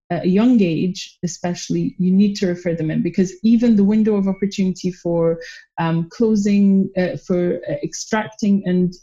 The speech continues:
anticipating spontaneous, uh, space closure,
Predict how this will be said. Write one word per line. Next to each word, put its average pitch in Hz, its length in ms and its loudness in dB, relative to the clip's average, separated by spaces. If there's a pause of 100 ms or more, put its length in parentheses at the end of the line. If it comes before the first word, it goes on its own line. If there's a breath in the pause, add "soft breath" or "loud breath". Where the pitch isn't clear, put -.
anticipating 185 920 -2
spontaneous, 180 960 -4
uh, - 320 -6 (160)
space - 400 -2
closure, 180 520 -4